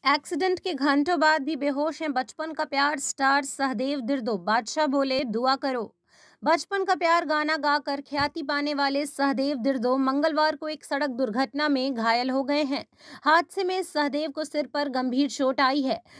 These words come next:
सुकमा जिला अस्पताल में प्राथमिक उपचार के बाद सहदेव को जगदलपुर के मेडिकल कॉलेज में रेफर कर दिया गया है। सहदेव को घायल अवस्था में सुकमा के जिला अस्पताल पहुंचाया गया है, जहां उसका हालचाल जानने कलेक्टर विनीत बदनवार और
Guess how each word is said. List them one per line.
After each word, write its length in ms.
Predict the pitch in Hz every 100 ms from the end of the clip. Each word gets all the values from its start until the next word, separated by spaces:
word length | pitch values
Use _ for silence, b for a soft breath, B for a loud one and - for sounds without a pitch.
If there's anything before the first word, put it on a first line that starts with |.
| B
सुकमा 420 | - 302 285 285
जिला 300 | 262 269 277
अस्पताल 540 | 277 - 226 262 277
में 200 | 262 254
प्राथमिक 520 | 262 277 277 294 320 285
उपचार 420 | 214 294 285 277
के 120 | 277
बाद 300 | 233 254 277
सहदेव 560 | - 254 240 262 294 277
को 260 | 240 262
जगदलपुर 680 | 220 269 247 320 302 294 320
के 120 | 285
मेडिकल 380 | 254 247 - 294
कॉलेज 400 | - 254 277 247
में 120 | 262
रेफर 260 | 240 247 240
कर 180 | 247
दिया 240 | 214 247 247
गया 240 | 233 254
है। 240 | 285 233 - _ B B
सहदेव 520 | - 311 311 311 339
को 180 | 320 359
घायल 380 | 277 294 277 302
अवस्था 440 | 285 285 - 320
में 240 | 285 254 285
सुकमा 480 | - 285 277 285 302
के 140 | 277
जिला 340 | 220 269 277
अस्पताल 540 | 277 - 262 220 247 269
पहुंचाया 540 | 262 240 226 247 254
गया 200 | 247 254
है, 220 | 262 269
जहां 340 | 240 247 254 247
उसका 260 | 254 -
हालचाल 540 | 247 233 247 269 262 233
जानने 460 | 208 240 254 240
कलेक्टर 500 | 233 240 262 - 294
विनीत 360 | 226 240 277 247
बदनवार 640 | 214 214 262 247 233 254
और 320 | 277 247 262